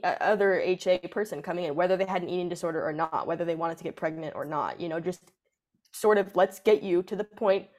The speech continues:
where we think you're gonna start getting a cycle, a regular cycle." And I was like, "That's great. That's exact, that's perfect."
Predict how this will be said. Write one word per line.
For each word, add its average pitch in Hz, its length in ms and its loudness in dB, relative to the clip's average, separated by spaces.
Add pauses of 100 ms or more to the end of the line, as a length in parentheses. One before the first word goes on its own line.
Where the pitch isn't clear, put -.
(420)
where 190 180 6
we 196 120 8
think 196 260 0
you're 185 100 4
gonna 170 220 0
start 156 520 -2
getting 170 220 0
a 170 40 -6
cycle, 190 580 -4
a 175 60 -6
regular 160 300 -2
cycle." 160 540 -6 (520)
And 151 340 -2 (400)
I 196 120 6
was 185 100 6
like, 185 100 2
"That's 262 160 0
great. 269 220 2
That's 180 320 -2
exact, 190 300 2
that's 196 220 4
perfect." - 560 -2